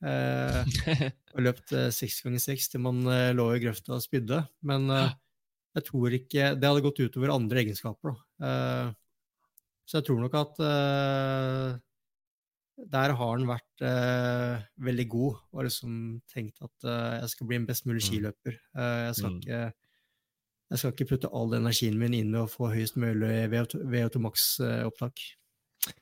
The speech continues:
Speaker 2: Nei, absolutt, og, eh, du er inne på det her.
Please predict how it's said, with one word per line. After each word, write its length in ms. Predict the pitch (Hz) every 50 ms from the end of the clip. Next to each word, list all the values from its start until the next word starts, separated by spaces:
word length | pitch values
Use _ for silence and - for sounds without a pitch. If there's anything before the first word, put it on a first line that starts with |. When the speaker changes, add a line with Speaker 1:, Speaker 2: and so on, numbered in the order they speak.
| _ _ _ _ _ _ _ _ _ -
Speaker 2:
Nei, 120 | 117 117
absolutt, 580 | 120 123 - - - - 127 117 113 107 _ -
og, 460 | 117 110 110 110 110 110 110 110 110
eh, 720 | 110 107 104 95 98 - - - 50 - 50 50 - 101
du 100 | 110 120
er 240 | 123 127 123 113 113
inne 160 | 120 127 131
på 140 | - 101 101
det 80 | 104 104
her. 180 | 104 101 104